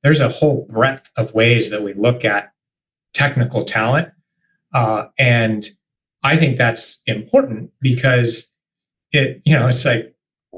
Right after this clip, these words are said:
we have to think broadly about how we're attracting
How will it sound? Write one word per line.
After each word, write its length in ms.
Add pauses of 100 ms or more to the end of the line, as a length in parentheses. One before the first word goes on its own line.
(540)
we 180
have 160
to 100
think 280
broadly 480
about 280
how 160
we're 180
attracting 720